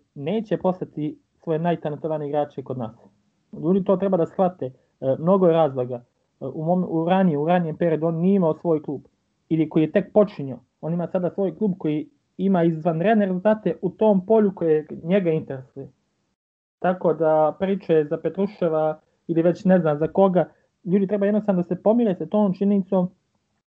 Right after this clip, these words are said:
da dok je ovakva situacija i u nekom narednom periodu mi ne možemo dovoditi najtalentovanije igrače ni srpske, a boga mi ni još manje, još, još manje neke, neke, neke strane igrače talentovane kao što su dolazili Westerman ili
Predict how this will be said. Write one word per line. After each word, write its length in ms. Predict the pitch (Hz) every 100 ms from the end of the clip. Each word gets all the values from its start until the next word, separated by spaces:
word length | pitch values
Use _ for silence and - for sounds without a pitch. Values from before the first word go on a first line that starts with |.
| _
da 200 | - 143
dok 200 | 135 131
je 60 | 147
ovakva 280 | 190 214 196
situacija 640 | - - 185 190 - 175 - _ _ _
i 80 | 165
u 60 | 156
nekom 300 | 165 160 151
narednom 380 | 185 196 170
periodu 300 | 185 190 160
mi 220 | 156 185 175
ne 140 | 175
možemo 320 | 180 160 151
dovoditi 520 | 147 160 165 151 147 135 _
najtalentovanije 760 | 165 160 156 147 156 156 156 139
igrače 440 | 143 156 160 147
ni 120 | 160
srpske, 520 | 185 202 196 _ 175 175 _ _ _ _ _ -
a 140 | 156
boga 280 | 151 160 156
mi 140 | 156
ni 360 | 156 160 160 - 156
još 300 | 165 175 170
manje, 260 | 180 170 160
još, 160 | 160 156 -
još 320 | 175 170 -
manje 200 | 165 160
neke, 400 | 160 - 156 143 _ _ -
neke, 400 | 160 156 160 156
neke 280 | 165 165 160
strane 400 | 185 170 160 147
igrače 360 | 156 156 156
talentovane 540 | 156 156 151 151 147 151
kao 160 | 151
što 140 | 143 151
su 120 | 160
dolazili 300 | 160 151 151
Westerman 520 | 156 - 147 143 143
ili 300 | 139 139